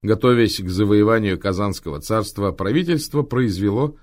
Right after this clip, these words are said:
некоторую реорганизацию войска. В полках было введено деление на сотни, командиры которых головы выбирались не по родовитости, а по личным качествам.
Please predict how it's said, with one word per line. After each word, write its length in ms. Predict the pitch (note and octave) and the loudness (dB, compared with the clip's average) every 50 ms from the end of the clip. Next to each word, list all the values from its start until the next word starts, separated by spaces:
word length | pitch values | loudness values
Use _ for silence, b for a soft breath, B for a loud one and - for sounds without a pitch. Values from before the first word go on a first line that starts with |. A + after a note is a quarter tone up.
| b b b b - | b b b b -6
некоторую 680 | - C3 D#3 D3+ - - - D#3+ D3+ D3+ D3 C#3 C3+ - - | -2 -2 -2 -2 -2 -2 0 2 4 4 4 4 4 2 2
реорганизацию 1120 | G#2 A#2+ C3+ C3+ C3+ B2+ A#2+ C3 C#3 C#3+ C#3 A#2 F#2 F2+ E2 D#2+ - - - G#2 G#2 E2+ | 2 4 4 4 4 2 0 0 0 0 0 0 -2 -4 -6 -6 -8 -8 -6 -4 -4 -4
войска. 400 | D2+ C#2+ - - - - - - _ _ _ _ _ _ _ _ _ _ _ _ _ _ _ _ _ - | -6 -10 -14 -16 -18 -18 -20 -20 _ _ _ _ _ _ _ _ _ _ _ _ _ _ _ _ _ -10
В 60 | - | -2
полках 500 | - B2 A2+ G#2 - C#3 D3 C#3 - - | 2 2 2 2 0 -2 -2 -2 -4 -4
было 260 | F#2 A2 A#2+ B2 A#2 | -2 -2 0 0 0
введено 460 | A2 F#2+ F2+ G#2 G2+ F#2+ A2 A#2 A#2+ | -2 -2 -2 -2 -2 -2 0 -2 -2
деление 460 | G#2+ F#2 G#2 G#2+ A2+ A2+ A2 A2 G#2+ | -2 0 0 0 0 0 -2 -2 -2
на 320 | G#2 G#2 G2+ G2+ F2+ C2 - | -2 -2 -2 -4 -4 -6 -10
сотни, 520 | - - - B2+ G#2 - G#2+ B2 B2+ - - _ _ _ _ _ | -10 -4 -4 -4 -4 -4 -6 -6 -6 -8 -12 _ _ _ _ _
командиры 600 | - - F#2+ G2 F#2+ F2+ E2+ F#2 F2+ F2 F2 D2 | -8 -6 -4 -4 -4 -4 -2 -2 -2 -2 -4 -6
которых 600 | - - - F2 - F#2+ F#2 F2+ E2 - - - _ _ _ _ _ _ - | -10 -10 -12 -10 -8 -6 -6 -6 -8 -10 -12 -20 _ _ _ _ _ _ -12
головы 680 | F#2+ F2+ F#2+ A2 A#2+ A2+ G#2 G2+ G#2 G2+ F#2+ F#2+ F#2 - | -8 -4 0 2 2 4 4 4 2 2 2 0 -2 0
выбирались 560 | F2+ G#2 G2+ G2 G#2 G2 G2+ F#2 F2 E2+ - | 0 0 0 0 0 0 0 -2 -2 -4 -4
не 100 | G#2 G2+ | -4 -4
по 140 | - - G2 | -4 -4 -4
родовитости, 760 | F#2 F2+ D#2+ D2+ F2 G#2 A#2+ B2+ G#2+ - - B2 B2 B2 b b b b b - | -6 -6 -6 -6 -6 -6 -6 -8 -10 -10 -8 -8 -8 -8 b b b b b -10
а 280 | F#2 F#2+ F#2 E2+ E2+ | -6 -4 -4 -4 -4
по 140 | - - G2 | -4 -4 -4
личным 520 | G2 F2+ E2+ C#2+ - - F#2+ G#2+ A2+ A2+ | -2 -2 -4 -6 -8 -10 -8 -8 -8 -8
качествам. 640 | - - A#2 - - - - - - - - F2+ F#2+ | -6 -8 -8 -8 -8 -14 -18 -18 -20 -20 -20 -20 -20